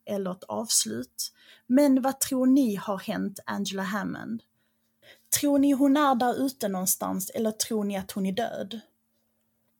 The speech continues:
Tror ni att kidnapparen fick fel Angela med sig eller tror ni att hon var bara på fel plats vid fel tidpunkt?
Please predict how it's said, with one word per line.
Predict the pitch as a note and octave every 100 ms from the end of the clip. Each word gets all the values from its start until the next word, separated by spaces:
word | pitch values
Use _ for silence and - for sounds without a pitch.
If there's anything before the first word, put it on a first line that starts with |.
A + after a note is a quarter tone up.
| -
Tror | C#4
ni | C4
att | B3+
kidnapparen | - C#4 C4 A#3+ A#3 A3+
fick | - A3
fel | - B3 A3+ A3+
Angela | B3 B3 A#3 B3
med | B3 A3+ G3
sig | - - F3+ A3+ -
eller | - A#3
tror | A3+ - A#3+ G#3+
ni | G#3+ G#3+
att | - G3+ - - - _ _
hon | - A3+
var | G#3+
bara | G3 A#3 A#3
på | G#3+ -
fel | G#3 - G3 F#3+
plats | - - - - -
vid | G3
fel | - F3+ G3
tidpunkt? | - G#3+ - - - G#3 - -